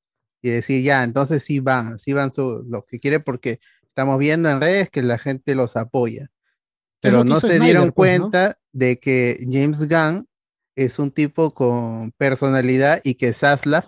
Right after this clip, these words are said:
Speaker 1: le ha dado el visto bueno a su plan, en su, el plan, el primer borrador que han hecho. Y Henry Cavill no está, no es parte de ellos. Ben Affleck no regresa como Batman, más allá de su participación en The Flash,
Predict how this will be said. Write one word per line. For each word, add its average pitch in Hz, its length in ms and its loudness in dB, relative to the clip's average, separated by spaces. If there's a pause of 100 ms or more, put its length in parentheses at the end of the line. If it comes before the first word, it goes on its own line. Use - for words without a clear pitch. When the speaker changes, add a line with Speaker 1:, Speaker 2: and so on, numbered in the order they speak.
(100)
Speaker 1:
le 123 100 -2
ha 117 80 0
dado 123 440 -2 (340)
el 117 200 0
visto 120 380 0
bueno 123 340 0
a 123 80 -2
su - 260 -14
plan, 120 460 -4
en 113 220 -8
su, 123 340 -16 (180)
el 120 180 -18
plan, 123 260 -2
el 117 120 -4
primer 123 460 0
borrador 123 400 0
que 139 80 -2
han 135 100 0
hecho. 139 360 -2 (800)
Y 131 680 2 (200)
Henry 131 300 0
Cavill 135 360 2
no 117 80 0
está, 113 460 -4
no 123 340 0
es - 80 -4
parte 120 320 -4
de 139 180 2
ellos. 175 200 2
Ben 139 220 2
Affleck 151 500 -2
no 123 220 2
regresa 120 580 0
como 120 300 -2
Batman, 143 380 0 (340)
más 180 260 -2
allá 156 240 2
de 160 100 2
su 139 160 -4
participación 131 800 -2
en 127 140 0
The 113 100 -6
Flash, 127 400 -4